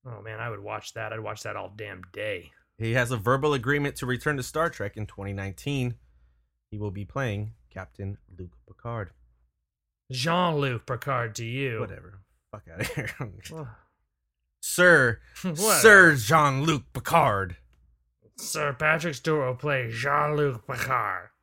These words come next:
Speaker 2: That, uh, that's cool, 'cause I, I mean, that, that's what I remember growing up, was he was always, he was Captain Picard.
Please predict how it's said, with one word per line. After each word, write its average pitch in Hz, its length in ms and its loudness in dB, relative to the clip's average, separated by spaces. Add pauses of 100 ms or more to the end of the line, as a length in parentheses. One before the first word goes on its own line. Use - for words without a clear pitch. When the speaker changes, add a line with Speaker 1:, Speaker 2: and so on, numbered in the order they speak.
(200)
Speaker 2:
That, 190 220 -6
uh, 131 200 -4
that's 180 220 -2
cool, 139 200 -2
'cause 123 120 -8
I, 131 180 2
I 113 40 -6
mean, 123 180 0
that, 117 160 -6
that's - 340 -6
what 101 140 -6
I 110 80 0
remember 104 320 -2
growing 95 320 -8
up, 101 160 -8
was 87 140 -14
he 104 100 -4
was 98 140 -8
always, 98 320 -8
he 107 140 -12
was 104 120 -12
Captain 92 500 -10 (360)
Picard. 104 380 -8